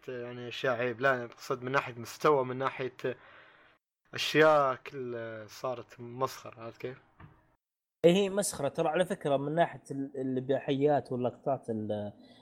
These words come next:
Speaker 2: الساخنة هذه ترى موجودة في الأفلام القديمة، في ال-،
Speaker 1: لا، لا،
Speaker 2: القديمة
Speaker 1: ما
Speaker 2: يعني.
Speaker 1: خلنا
Speaker 2: بس مين
Speaker 1: إباحية، بس
Speaker 2: كثرة؟
Speaker 1: أهم شيء تمثيل وإخراج جميل، إباحية ما هي
Speaker 2: إيه.
Speaker 1: مشكلة، أهم شيء
Speaker 2: صحيح.
Speaker 1: إيه.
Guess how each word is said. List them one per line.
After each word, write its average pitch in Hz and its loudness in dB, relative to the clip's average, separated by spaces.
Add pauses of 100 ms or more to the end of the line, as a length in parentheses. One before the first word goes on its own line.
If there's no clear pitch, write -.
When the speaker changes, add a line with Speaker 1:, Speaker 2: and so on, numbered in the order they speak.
Speaker 2:
الساخنة 135 2
هذه 143 2
ترى 151 4
موجودة 151 2
في - -12
الأفلام 107 0
القديمة، 110 -4 (120)
في - -14
ال-، 104 -4 (380)
Speaker 1:
لا، 165 8
لا، 226 8
Speaker 2:
القديمة 233 2 (140)
Speaker 1:
ما 190 -2
Speaker 2:
يعني. 180 -4
Speaker 1:
خلنا 240 2
Speaker 2:
بس 240 12
مين 220 6
Speaker 1:
إباحية، 139 4
بس 143 -4
Speaker 2:
كثرة؟ 156 4
Speaker 1:
أهم 190 0
شيء 175 0
تمثيل 151 -2
وإخراج 143 2
جميل، 123 -4
إباحية 135 0
ما 131 2
هي - 2
Speaker 2:
إيه. 139 4
Speaker 1:
مشكلة، 110 -8 (160)
أهم 147 2
شيء 131 0
Speaker 2:
صحيح. 151 4 (920)
Speaker 1:
إيه. 123 -2